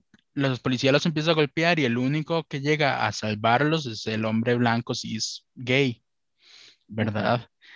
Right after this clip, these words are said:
Speaker 1: Que es como, "Ah, yo llego y de-, los defiendo a todos, ¿verdad? Y nos arrestan, pero vamos todos juntos, van conmigo, ¿verdad?".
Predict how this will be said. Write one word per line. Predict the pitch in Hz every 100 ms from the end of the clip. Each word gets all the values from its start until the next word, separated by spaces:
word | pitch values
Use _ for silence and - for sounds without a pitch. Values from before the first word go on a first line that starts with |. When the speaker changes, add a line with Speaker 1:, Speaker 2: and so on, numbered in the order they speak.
| - -
Speaker 1:
Que | 117
es | -
como, | 139 120 123
"Ah, | 170 196 180
yo | 160
llego | 151 170 170 165
y | 147
de-, | 135 131 123 -
los | 135 131
defiendo | 135 139 147
a |
todos, | - 151 151 147 131 120
¿verdad? | 117 120 135 139
Y | 123
nos | 117 117 123
arrestan, | 117 139 147 143 135
pero | 123
vamos | 113 123 139
todos | - 143 -
juntos, | 156 147 - 123 - - - - _
van | 131
conmigo, | 139 147 147 160 151 131 117
¿verdad?". | 110 107 117 131